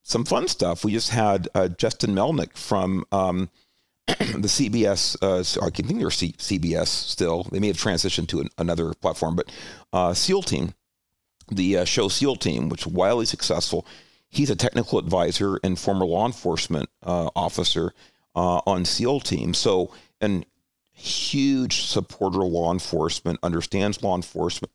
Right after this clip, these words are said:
a civilian, but has, has a ton of military training. <clears throat> That's why he's an advisor in seal Team. So a lot of different aspects, but the,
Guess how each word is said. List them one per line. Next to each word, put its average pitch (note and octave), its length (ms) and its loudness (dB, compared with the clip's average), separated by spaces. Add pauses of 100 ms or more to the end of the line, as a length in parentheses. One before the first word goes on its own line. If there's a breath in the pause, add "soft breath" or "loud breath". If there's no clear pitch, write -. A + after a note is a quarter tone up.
(100)
a - 40 -6
civilian, G2+ 680 2
but F2+ 140 0
has, F#2+ 320 -2
has - 120 -2
a - 80 -2
ton C3 380 -4
of F#2 60 -2
military G2+ 520 0
training. D2+ 460 -2 (360 soft breath)
<clears throat> - 320 -20
That's - 360 0
why G2+ 220 4
he's F2+ 380 0
an - 260 -2
advisor F#2+ 540 2
in E2+ 80 0
seal F2 240 0
Team. F#2 220 -2
So - 220 2 (680 loud breath)
a B2+ 220 0
lot B2+ 220 2
of D3+ 60 0
different - 260 -2
aspects, G2+ 540 0
but - 180 -2 (880)
the, F#2 160 -2